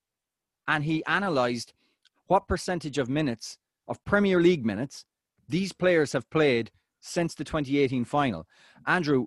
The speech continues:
so the, the, we'll forget ab-, f-, well, we're trying to forget about the goalkeeper in this case, Loris Karius. That doesn't count because this is about intensity and in-, intensity of minutes. So the back four that night was Trent Alexander-Arnold, Dejan Lovren, Virgil van Dijk,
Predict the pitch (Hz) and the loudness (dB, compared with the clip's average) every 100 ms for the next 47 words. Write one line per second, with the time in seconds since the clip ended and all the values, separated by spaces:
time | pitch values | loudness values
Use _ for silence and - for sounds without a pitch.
0 | - - 151 139 127 131 131 131 120 98 | -6 -2 0 0 -4 0 4 4 2 -2
1 | 143 135 - 196 220 175 143 127 _ - | -4 0 0 2 2 0 -10 -20 _ -14
2 | 135 - 135 - - 120 110 117 - 147 | -14 -12 -18 -16 -4 -4 -2 -4 -2 0
3 | 170 139 120 117 110 104 107 113 120 117 | 2 0 -2 -4 -2 -4 -4 -4 -2 -4
4 | 101 104 101 - 110 104 110 113 104 - | -6 -6 -8 -6 -6 -4 -2 -2 -2 -2
5 | 120 107 98 127 139 139 135 110 110 - | -2 -2 -6 -4 -2 -2 -2 -6 -6 -8
6 | 98 95 - _ - _ 123 151 175 160 | -10 -10 -14 _ -20 _ -6 -2 -2 -2
7 | 156 143 131 120 143 139 - 113 110 110 | 2 2 2 0 -2 -4 -4 -4 -4 -4
8 | 107 98 _ _ 123 160 151 143 123 110 | -6 -10 _ _ -8 -2 -2 0 0 0
9 | 135 139 87 - _ _ - 143 131 180 | 0 -2 -4 -10 _ _ -8 -4 0 0
10 | - 180 170 139 127 135 127 127 - 180 | 0 0 2 4 2 0 -4 -8 -4 -4
11 | 180 160 143 139 139 123 127 123 120 120 | -2 -2 0 0 0 2 2 2 0 -2
12 | 113 - 117 - 160 147 139 127 120 117 | -4 -8 -8 2 2 2 0 2 2 2
13 | 113 113 110 113 151 139 120 110 113 113 | 2 -2 -2 -2 -2 -2 -2 -2 0 0
14 | 107 | -2